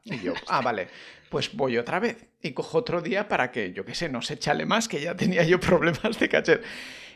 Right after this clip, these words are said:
Speaker 1: Y de repente, que nada, que la modal, esta vez sí que veo cómo desaparece, pero sin dar mensaje. Y yo voy a la zona de, de restaurados y pone dos con error.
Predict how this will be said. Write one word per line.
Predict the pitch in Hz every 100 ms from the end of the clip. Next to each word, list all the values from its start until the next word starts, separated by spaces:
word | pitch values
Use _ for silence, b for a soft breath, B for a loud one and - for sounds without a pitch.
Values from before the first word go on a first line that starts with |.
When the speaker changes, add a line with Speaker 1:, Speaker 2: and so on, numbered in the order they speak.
| _
Speaker 1:
Y | 247
de | 196 185
repente, | 175 180 240 240 311 359 - _ _ _ _ _ -
que | 165
nada, | 147 117 170
que | 180
la | 135
modal, | 123 120 156 220
esta | 190 135 151
vez | 170
sí | - -
que | 160
veo | 175 180
cómo | 151 156
desaparece, | 156 151 156 165 214
pero | 214 139
sin | - 127 110 98
dar | 113
mensaje. | 120 117 - - 185
Y | 127
yo | 104
voy | 110 131 139
a | 123
la | 127
zona | - 156 123
de, | 95 92 B B B -
de | 117 123
restaurados | 120 117 - 110 156 175 233 -
y | 127
pone | 123 113 113
dos | 131 185 - - -
con | 131 107
error. | - 73 -